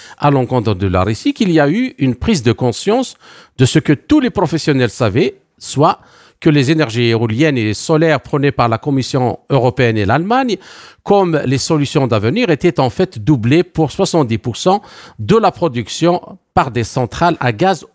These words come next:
ou à charbon, au charbon. Alors, lorsque le président, monsieur Asselineau, le président de la République française annonce la fin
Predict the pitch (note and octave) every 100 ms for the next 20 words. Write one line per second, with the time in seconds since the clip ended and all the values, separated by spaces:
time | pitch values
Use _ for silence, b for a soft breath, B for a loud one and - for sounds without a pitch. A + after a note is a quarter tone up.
0 | - B3 C4 - _ _ G3 - E3+ B2+
1 | G#2+ A#2 F2+ b b b b D3 C3 D#3+
2 | A2 G2 - _ - C3 G#2 B B B
3 | B B G3 C#4 - - E4 A#3+ - F#3+
4 | F3 C#3+ A2 - A#2+ A2 C#3+ C3+ - C3+
5 | A#2+ A2+ A2 E3+ D3 D3+ E3 B2+ A2+ C#3
6 | C#3 C#3 - D3 F#3+ C3+ B2+ D#3+ E3+ C#3+
7 | B2+ F#3 G3